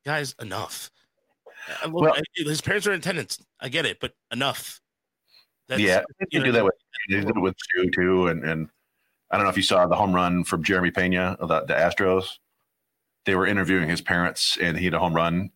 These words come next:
Speaker 2: and it was, it was great.
Speaker 1: Oh, I missed that part. No, it's
Speaker 2: It was,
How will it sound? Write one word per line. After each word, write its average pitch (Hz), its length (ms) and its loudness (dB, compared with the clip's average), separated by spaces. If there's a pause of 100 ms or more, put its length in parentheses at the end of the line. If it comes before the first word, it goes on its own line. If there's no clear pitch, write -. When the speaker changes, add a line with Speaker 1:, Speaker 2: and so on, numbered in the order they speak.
Speaker 2:
and 80 160 -4
it - 100 -6
was, - 340 -4
it 85 120 -4
was 76 100 -4
great. 76 280 0 (200)
Speaker 1:
Oh, 127 80 -4
I 117 60 -2
missed 110 180 -6
that 101 140 -8
part. 98 240 -10
No, 107 180 -8
it's - 300 -14 (200)
Speaker 2:
It 82 120 -2
was, 82 200 -4